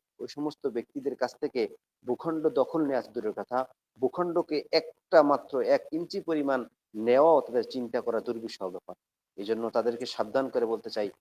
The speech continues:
যে আমাদের দেশ, আমাদের দেশের প্রতিটি মাটিকে, প্রতিটি জায়গাকে, প্রতিটি স্থানকে আমরা ইনশাআল্লাহ তাআলা আগলে রাখবো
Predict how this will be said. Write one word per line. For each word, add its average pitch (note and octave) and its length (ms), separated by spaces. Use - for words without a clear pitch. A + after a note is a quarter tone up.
যে A#2 100
আমাদের A#2+ 420
দেশ, C3 400
আমাদের A#2 400
দেশের B2+ 420
প্রতিটি - 580
মাটিকে, A2+ 500
প্রতিটি D#3 580
জায়গাকে, C#3+ 540
প্রতিটি C#3 520
স্থানকে C#3+ 460
আমরা A2+ 420
ইনশাআল্লাহ A2 460
তাআলা G#2+ 200
আগলে A2 360
রাখবো C#3+ 380